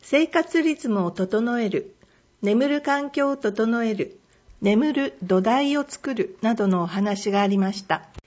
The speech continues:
リラックスした雰囲気の中、あがりえさんの子育て体験も交えながらの分かりやすい内容で、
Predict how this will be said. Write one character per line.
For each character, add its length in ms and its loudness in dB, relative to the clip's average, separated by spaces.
リ 80 0
ラ 140 4
ッ 80 -4
ク 120 -18
ス 140 -6
し 80 -6
た 160 0
雰 340 -2
囲 40 -8
気 120 -2
の 120 4
中、 400 -2
あ 120 -2
が 140 2
り 120 0
え 140 0
さ 200 -2
ん 60 2
の 140 0
子 100 -6
育 340 -2
て 120 -4
体 260 0
験 240 0
も 80 0
交 220 -2
え 80 -2
な 160 0
が 140 0
ら 100 0
の 140 -2
分 180 -6
か 100 -4
り 100 -4
や 120 -2
す 180 -8
い 140 -4
内 260 -2
容 200 -2
で、 180 -4